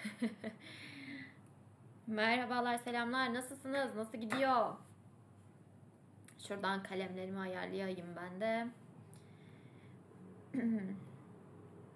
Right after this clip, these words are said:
Selam, selam. Yavaş yavaş toplanıyorlar, yavaş yavaş.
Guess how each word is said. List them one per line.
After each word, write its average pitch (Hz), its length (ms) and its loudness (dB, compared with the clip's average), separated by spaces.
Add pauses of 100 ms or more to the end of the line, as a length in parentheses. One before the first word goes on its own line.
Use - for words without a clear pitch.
(4000)
Selam, 220 720 6
selam. 220 480 4 (180)
Yavaş 233 360 6
yavaş 240 300 6
toplanıyorlar, 226 960 4
yavaş 208 420 2
yavaş. 196 320 2